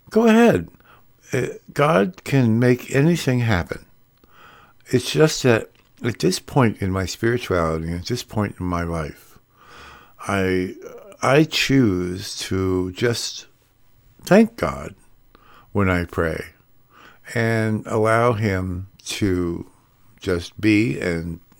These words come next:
run things as he chooses and as sees fit. What I need to do, rather than trying to ask God for things, is to work on just getting my ego out of the way.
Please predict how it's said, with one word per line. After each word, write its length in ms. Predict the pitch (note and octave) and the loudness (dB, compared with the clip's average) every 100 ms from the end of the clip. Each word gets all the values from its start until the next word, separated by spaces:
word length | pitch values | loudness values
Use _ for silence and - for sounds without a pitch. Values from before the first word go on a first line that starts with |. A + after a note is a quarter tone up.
| C4 - - | -20 -20 -6
run 240 | G2+ G2 | -4 -2
things 380 | G#2 G#2+ A2 G#2+ | -4 -4 -6 -6
as 160 | G#2 F#2+ | -8 -6
he 120 | A#2+ | -8
chooses 720 | A2+ B2 A#2 A#2 B2+ C3+ - | -4 -2 -2 -2 -6 -8 -8
and 220 | - G#2+ | -8 -8
as 120 | G#2+ G2+ | -8 -10
sees 340 | - C3+ C3+ | -6 -6 -4
fit. 340 | - G3+ - _ - _ _ _ _ _ _ _ _ - _ | -2 -2 -4 _ -20 _ _ _ _ _ _ _ _ -20 _
What 180 | G#2 G2 | -4 0
I 120 | G2+ | 2
need 280 | A2+ F#3 G#3 | 4 4 2
to 120 | - | -2
do, 380 | E2 D3+ G#2 E2+ | 0 4 4 4
rather 340 | F2 G2 F#2 | 2 0 -2
than 300 | F2 F2+ F2+ | -4 -4 -2
trying 340 | E2 G#2+ G2 F2 | -2 0 0 0
to 140 | - | -2
ask 280 | F#2+ B2 - | 0 0 -2
God 240 | F2+ E2 | -2 -2
for 120 | - - | -4 -6
things, 540 | A#2 C3 E2+ E2 - - - - - _ - | 0 0 0 -4 -12 -20 -20 -20 -20 _ -8
is 200 | G2 F#2 | -6 -4
to 120 | - | -2
work 400 | F2+ G2+ A2+ - - | 4 4 4 0 -2
on 340 | F#2+ F2 F2+ | 0 0 -2
just 300 | G2+ F2+ - _ - | -2 -2 -4 _ 0
getting 300 | F#2+ F2+ E2+ | 2 4 2
my 240 | F2+ F#2+ | 4 2
ego 720 | E2+ F2 A2+ G2+ E2+ D2 F2 - - - - _ - | 0 0 0 0 -2 -4 -8 -14 -20 -20 -20 _ -2
out 240 | F#2 F2 | 2 2
of 140 | D#2+ D2+ | 0 -6
the 100 | E2 | -4
way. 500 | D#2 E2 - - | -2 -2 -4 -14